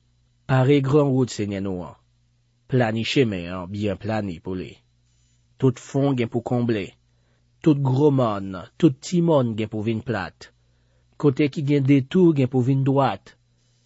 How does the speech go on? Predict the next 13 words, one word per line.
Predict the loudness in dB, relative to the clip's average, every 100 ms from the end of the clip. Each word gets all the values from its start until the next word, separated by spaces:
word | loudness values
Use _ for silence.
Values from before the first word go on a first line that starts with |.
| _
Chemen | -10 -4 0 2 2 0
ki | -2 -4
an | -2
movèz | -2 0 0
eta | -2 -4 -6 -8
gen | -8
pou | -6 -4
vin | -4 -2
ba | -2 -2 -6
l. | -14 _ _ _ _ _ _ _ _ -2
Tout | 0 0
moun | 2 2 2
va | 4